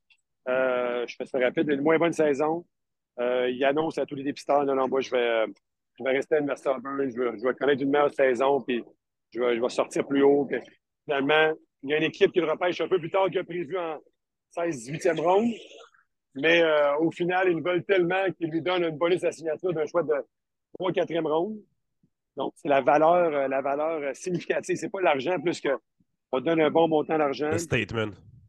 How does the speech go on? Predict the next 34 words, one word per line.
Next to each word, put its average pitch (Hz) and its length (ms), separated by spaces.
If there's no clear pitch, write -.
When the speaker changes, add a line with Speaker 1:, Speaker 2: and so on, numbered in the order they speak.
Speaker 1:
Le 123 100
statement, 147 500
on 127 40
va, 131 180
on 127 40
va 135 120
être - 100
patient 151 300
avec 131 180
toi. 143 180
Puis, 123 180
euh, 117 400
puis 123 140
bon, 123 140
après 127 240
ça, - 160
il, 139 100
après 139 240
quelques 185 400
semaines 190 320
après 160 320
son, 135 560
d'avoir 135 240
signé 180 220
son 151 180
contrat, 147 440
il 131 100
se - 120
fait 147 120
mal 160 220
au 151 100
coude, 208 320
au 143 140
bras, 160 320